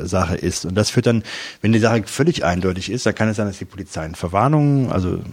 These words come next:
ge-, so eine Geldbuße, sage ich mal, Verwarnungsgeld gibt, äh, zwanzig Euro, dreißig Euro, sowas in der Art, dann ist das vielleicht das Thema abgehakt. Es kann aber auch sein, gerade wenn halt Sachschaden da ist,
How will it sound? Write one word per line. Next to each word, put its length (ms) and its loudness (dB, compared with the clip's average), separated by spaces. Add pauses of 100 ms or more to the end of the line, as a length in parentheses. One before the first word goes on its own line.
(360)
ge-, 220 -6
so 100 -10
eine 160 -6
Geldbuße, 460 0
sage 220 2
ich 100 -4
mal, 260 2
Verwarnungsgeld 760 0
gibt, 240 -2 (420)
äh, 160 -12
zwanzig 360 -2
Euro, 320 0
dreißig 320 -2
Euro, 240 2
sowas 240 2
in 60 0
der 120 2
Art, 240 2
dann 160 0
ist 140 -4
das 80 -2 (240)
vielleicht 260 0
das 60 -8
Thema 240 2
abgehakt. 480 0
Es 100 -6
kann 160 2
aber 180 2
auch 100 -2
sein, 420 0
gerade 280 -2
wenn 180 -2
halt 140 -6
Sachschaden 480 0
da 140 4
ist, 200 -4